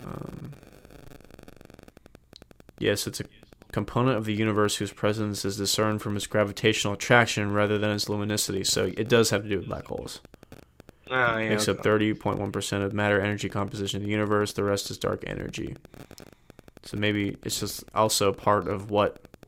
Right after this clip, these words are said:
Speaker 1: makes up the universe and, I guess, how it reacts with black holes. Some shit.
Speaker 2: Interesting.
Speaker 1: It does not absorb light because it doesn't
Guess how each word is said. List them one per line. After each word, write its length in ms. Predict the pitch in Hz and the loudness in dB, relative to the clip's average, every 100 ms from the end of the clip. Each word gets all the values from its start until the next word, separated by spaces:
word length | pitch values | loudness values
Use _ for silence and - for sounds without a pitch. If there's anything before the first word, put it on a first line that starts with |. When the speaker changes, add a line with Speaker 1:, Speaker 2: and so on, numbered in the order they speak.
| - - - - - - | -20 -20 -20 -20 -20 -6
Speaker 1:
makes 220 | 107 101 92 | -4 -2 -4
up 80 | |
the 140 | - 101 | -4 -4
universe 760 | 110 110 107 104 - - - - - | -2 0 2 2 2 0 -2 -8 -10
and, 340 | - - - | -8 -6 -6
I 80 | - | -6
guess, 380 | 85 87 - - - - - | -4 -2 -2 -2 -12 -20 -10
how 180 | 107 95 | -4 -2
it 60 | - | -2
reacts 360 | 90 85 - | -2 -4 -6
with 120 | - | -8
black 220 | - 78 - | -10 -10 -10
holes. 360 | - - - - - - - - - - - - | -10 -10 -12 -16 -20 -20 -20 -20 -20 -20 -20 -16
Some 240 | - - | -12 -8
shit. 320 | - - - - - - - - - - - - - - | -6 -6 -8 -10 -18 -18 -20 -20 -20 -20 -20 -20 -20 -14
Speaker 2:
Interesting. 640 | 110 104 - - - 139 - | -12 0 6 6 6 -2 -6
Speaker 1:
It 60 | 117 | -4
does 180 | 104 104 | -2 2
not 200 | 101 98 | 2 2
absorb 420 | 107 101 92 - | 0 0 0 -2
light 520 | 65 73 - - - - - - - - - - - - - - | -4 -4 -4 -8 -10 -16 -20 -20 -20 -20 -20 -20 -20 -20 -20 -8
because 220 | 101 107 | -4 -2
it 40 | 98 | 0
doesn't 360 | 101 104 95 | 0 -2 -6